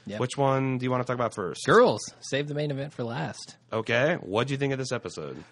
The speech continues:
Speaker 1: I didn't like it.
Speaker 2: Why did you not like it?
Speaker 1: <laughs> Because it just, it didn't do anything. It pissed around with Adam and Ray for, like, the entire episode.
Speaker 2: So it was called Boys,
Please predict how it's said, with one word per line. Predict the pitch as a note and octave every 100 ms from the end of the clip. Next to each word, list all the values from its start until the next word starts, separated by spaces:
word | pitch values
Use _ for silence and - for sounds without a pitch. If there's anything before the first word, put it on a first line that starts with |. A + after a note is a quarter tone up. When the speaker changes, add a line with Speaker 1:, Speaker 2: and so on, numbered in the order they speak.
| _ -
Speaker 1:
I | B2
didn't | F#3+ D#3+
like | G3 -
it. | - - - - _ G#2+
Speaker 2:
Why | A#2
did | C#3+ C#3+
you |
not | D3 D#3+
like | A3+ C#4+
it? | - - -
Speaker 1:
<laughs> |
Because | - - - - E3 F#3+ D#3
it | E3+ C#3+
just, | E3 D#3+ - - - - _ _ _ -
it | C#3+ D3
didn't | F#3+ F#3+
do | D#3 G#3+
anything. | C#4 F#3 B2+ A2
It | G#2+
pissed | F#3+ F#3+ F#3+
around | F#3 F#3+ F#3+
with | E3+ -
Adam | D3 E3+ F#3 E3
and | C#3 B2+ A#2
Ray | C3+ F3+ G3+ F#3
for, | F3+ C#3+ B2+
like, | B2 A#2+ -
the | B2+
entire | A#2+ D3 D3+
episode. | D3+ E3 - A#2+ A2+ A#2
Speaker 2:
So | B2
it | D#3+
was | F3 -
called | A#3+ F#3+ A2
Boys, | D3 B2+ F2+ D2 B1